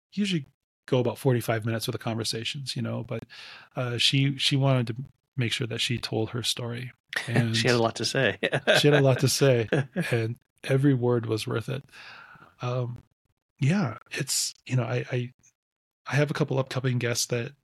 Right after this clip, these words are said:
Speaker 1: I actually can't talk about that I'm just floored that I, that I have them. Um, but, you know, it's, um,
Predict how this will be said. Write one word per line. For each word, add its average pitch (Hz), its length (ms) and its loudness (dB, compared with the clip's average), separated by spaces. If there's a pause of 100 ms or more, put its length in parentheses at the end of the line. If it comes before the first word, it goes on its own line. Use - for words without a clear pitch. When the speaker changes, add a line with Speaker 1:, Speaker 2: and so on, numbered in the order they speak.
(100)
Speaker 1:
I 117 180 -6
actually 123 240 -4
can't 131 200 -8
talk 113 260 -8
about 120 300 -4
that 117 120 -4
I'm 113 160 0
just - 280 -4 (560)
floored 127 520 0
that 117 120 -4
I, 120 220 -2
that 117 120 -4
I 120 80 -6
have 123 280 -4
them. 127 260 -2 (840)
Um, 120 480 2 (1120)
but, 135 180 2 (1200)
you - 140 -4
know, 165 120 4
it's, 147 300 -2
um, 131 420 2